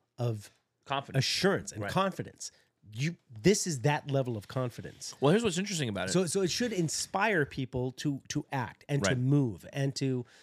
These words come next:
Speaker 1: at least consider, to, to legitimately consider all of the variables. And see, here's the rub.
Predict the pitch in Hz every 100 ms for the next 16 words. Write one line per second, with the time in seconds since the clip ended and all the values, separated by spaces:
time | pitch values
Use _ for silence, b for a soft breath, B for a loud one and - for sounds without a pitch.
0 | b b 139 160 196 185 - 151 139 -
1 | - 170 202 - - b b - 170 -
2 | 185 160 143 123 123 170 190 180 143 139
3 | - 120 - 120 113 - 135 165 156 135
4 | 120 117 113 123 120 101 90 - 131 -
5 | 185 185 b b b b - - - 208
6 | 233 220 151 139 127 139 - -